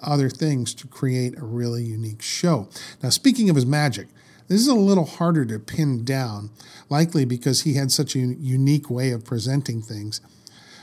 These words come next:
Whether or not everything he did was original, I have a feeling his presentations were always original.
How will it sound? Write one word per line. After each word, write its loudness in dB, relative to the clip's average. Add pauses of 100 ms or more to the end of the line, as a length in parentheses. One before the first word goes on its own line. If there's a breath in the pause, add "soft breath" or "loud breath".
(120 loud breath)
Whether 2
or 6
not 2
everything 2
he 2
did 0
was -2
original, 2
I -4
have -2
a -4
feeling 0
his -2
presentations 0
were -10
always -10
original. -10